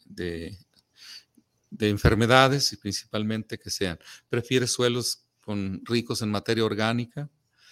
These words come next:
suelos, ya los habíamos comentado, ligeros o francos principalmente. La fertilidad, pues, obviamente se lo da la, la materia orgánica más los elementos. El P H, pues, debe ser neutro, tirando a la neutralidad.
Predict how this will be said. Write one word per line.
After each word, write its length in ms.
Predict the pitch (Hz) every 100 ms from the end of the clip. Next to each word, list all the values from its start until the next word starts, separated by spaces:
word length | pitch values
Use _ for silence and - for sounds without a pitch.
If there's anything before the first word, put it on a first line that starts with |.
| -
suelos, 580 | - - 117 107 107 -
ya 100 | 110
los 160 | 107 104
habíamos 300 | 107 104 -
comentado, 640 | 110 107 104 123 135 139
ligeros 560 | 110 - 113 117 120 -
o 420 | 107 98 90 92 -
francos 500 | 101 104 110 - -
principalmente. 960 | - 104 - - 107 104 110 110 - 143 _ _ _ - _ -
La 120 | 113
fertilidad, 540 | - 104 - 110 113
pues, 180 | 123 -
obviamente 360 | 113 110 107 104
se 120 | 110
lo 160 | 101 101
da 140 | 104
la, 360 | 104 95 87 -
la 160 | 95 92
materia 380 | 92 98 104 107
orgánica 500 | 110 107 110 - 110
más 340 | 104 - - _ - _
los 180 | - 107
elementos. 640 | 110 101 107 110 - 127 113
El 120 | 104
P 160 | -
H, 320 | 113 110 - -
pues, 340 | - - -
debe 260 | - 104 101
ser 220 | - 104
neutro, 440 | 104 104 110 - 120
tirando 340 | 107 101 104
a 40 |
la 100 | 104
neutralidad. 640 | 101 95 - 101 101 113